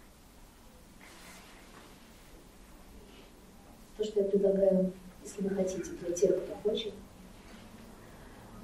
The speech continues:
взять себе упражнение, посмотреть, где мы в своей жизни проживаем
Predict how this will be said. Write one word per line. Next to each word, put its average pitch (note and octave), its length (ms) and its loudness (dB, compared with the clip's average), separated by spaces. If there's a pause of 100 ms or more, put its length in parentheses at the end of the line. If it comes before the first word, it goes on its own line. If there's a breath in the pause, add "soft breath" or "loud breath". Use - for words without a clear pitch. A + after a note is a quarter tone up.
(140)
взять F#3+ 280 6
себе F#3+ 200 -2
упражнение, F#3 720 4 (4000)
посмотреть, G#3 640 8 (140)
где G3 220 2
мы F#3+ 140 6
в F#3 80 0
своей F#3 280 -6
жизни A#3+ 460 0 (960)
проживаем G3+ 800 4